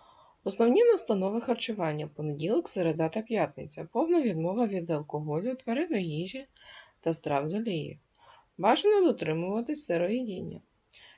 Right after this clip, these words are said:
Вівторок і четвер — дозволені гарячі страви та їжа з рослинною олією. Субота і неділя, а також деякі свята, наприклад, двадцять перше листопада, ведення в храм Пресвятої Богородиці, шосте грудня, День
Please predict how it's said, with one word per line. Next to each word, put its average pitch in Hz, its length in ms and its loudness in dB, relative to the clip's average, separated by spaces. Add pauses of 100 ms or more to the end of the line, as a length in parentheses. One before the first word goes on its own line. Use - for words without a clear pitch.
(180)
Вівторок 233 460 2
і 330 80 2
четвер — 160 500 -4
дозволені 165 680 0
гарячі 175 460 0
страви 160 520 -4
та 233 140 -6
їжа 180 380 -4
з 302 60 -12
рослинною 180 720 -4
олією. 160 520 -4 (960)
Субота 151 440 -2
і 147 60 2
неділя, 190 640 -2
а 160 120 -2
також 202 420 -4
деякі 170 440 -2
свята, 151 440 -4
наприклад, 262 460 -2
двадцять 151 340 -4
перше 147 320 -4
листопада, 147 680 -8 (720)
ведення 202 380 0
в 196 40 -12
храм 202 400 -2
Пресвятої 185 540 -4
Богородиці, 165 720 -2
шосте 151 360 -4
грудня, 147 440 -8
День 247 340 -2